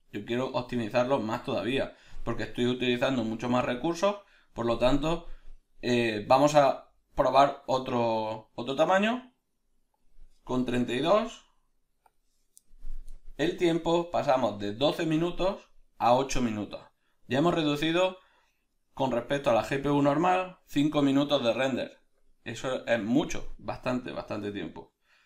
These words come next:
Pero si cambio y lo hago más pequeño, de dieciséis, he pasado a siete con veintidós. Con ocho me vuelve a subir otra vez a ocho y algo, ¿vale? Pues lo, también lo he probado. Y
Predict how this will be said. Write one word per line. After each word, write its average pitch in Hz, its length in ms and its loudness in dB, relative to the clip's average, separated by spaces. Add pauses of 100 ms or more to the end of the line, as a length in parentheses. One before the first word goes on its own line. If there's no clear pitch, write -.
(140)
Pero 170 280 2
si 127 320 -4
cambio 151 580 2
y 117 100 -4
lo 135 120 6
hago 123 140 4
más 160 220 4
pequeño, 156 640 -4 (100)
de 120 240 -6
dieciséis, 147 800 -4 (880)
he 147 100 0
pasado 151 640 2
a 117 400 -2
siete 139 540 -2
con 139 440 0
veintidós. 107 800 -6 (360)
Con 135 180 4
ocho 202 340 6
me 156 160 4
vuelve 143 280 6
a 135 280 6
subir 139 280 -2
otra 131 200 0
vez 139 100 8
a 123 80 8
ocho 123 280 0
y 101 100 -2
algo, - 400 -10 (300)
¿vale? 110 180 -6
Pues 92 140 -10
lo, 82 160 -10
también 101 240 -6
lo 104 80 -4
he - 20 -12
probado. 139 460 -2 (540)
Y 165 440 4